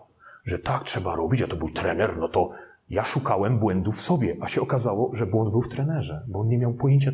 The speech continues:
co on przekazuje. W związku z czym przekazał mi wadliwą informację i ja na tej wadliwej informacji pracowałem i myślałem, że ze mną jest coś nie tak.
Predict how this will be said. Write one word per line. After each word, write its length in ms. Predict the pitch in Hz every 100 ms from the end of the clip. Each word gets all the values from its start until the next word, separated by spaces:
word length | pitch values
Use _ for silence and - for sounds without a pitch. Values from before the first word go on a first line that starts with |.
| 135
co 100 | -
on 120 | 135
przekazuje. 560 | 135 131 127 147 95 - - - -
W 40 |
związku 240 | 117 113 -
z 80 | -
czym 100 | 135
przekazał 380 | 139 135 135
mi 120 | 135 131
wadliwą 400 | 131 117 117 135
informację 560 | 139 147 175 170 180
i 100 | 123
ja 100 | 123
na 80 | 160
tej 100 | 170
wadliwej 320 | 139 135 143
informacji 420 | 147 143 143 143
pracowałem 440 | 147 143 127 120 151
i 80 | 147
myślałem, 260 | 135 143
że 60 | 170
ze 100 | 214
mną 120 | 123
jest 120 | 92
coś 140 | 90 92
nie 60 |
tak. 160 | -